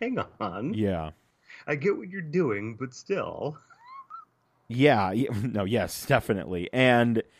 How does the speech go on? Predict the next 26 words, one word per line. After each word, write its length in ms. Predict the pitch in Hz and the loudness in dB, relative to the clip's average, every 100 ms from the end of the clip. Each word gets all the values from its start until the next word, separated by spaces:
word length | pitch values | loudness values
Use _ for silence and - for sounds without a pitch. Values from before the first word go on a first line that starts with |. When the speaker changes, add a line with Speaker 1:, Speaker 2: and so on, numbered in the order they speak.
| _ | _
Speaker 2:
he, 520 | - 208 254 254 220 - | -2 2 4 4 2 2
he 160 | 170 | 2
leaves. 420 | 196 214 262 135 | 4 6 6 4
He's 160 | 117 110 | 0 2
like, 180 | 98 98 | 2 6
"All 60 | 120 | 8
right, 200 | 208 190 | 8 8
I'm 120 | 143 | 8
gonna 180 | 135 147 | 8 6
go, 320 | 170 175 170 | 8 8 8
uh, 320 | 175 175 170 | 8 8 6
find 600 | 160 - 165 180 190 185 | 2 0 0 2 0 -4
somebody, 800 | - 190 190 190 185 175 185 196 110 | -4 -2 -2 2 4 4 4 0 -2
I 60 | 120 | -6
guess." 640 | 117 123 165 156 - - _ _ _ - | -2 0 2 2 -2 -12 _ _ _ -4
And 380 | 131 135 135 131 | 0 2 2 2
we 160 | 127 143 | 2 4
get 300 | 139 156 139 | 4 2 0
the, 200 | 180 180 | 2 6
uh, 160 | 175 | 6
Doctor 460 | 170 170 131 - 185 | 6 4 0 0 -2
Face 340 | 170 196 226 | 2 2 2
turn. 360 | - 127 98 82 | 0 0 0 -2
So 140 | - | -4
he's 200 | 104 131 | -4 -4
back. 560 | 113 110 101 120 - - | -4 -2 -2 -4 -8 -18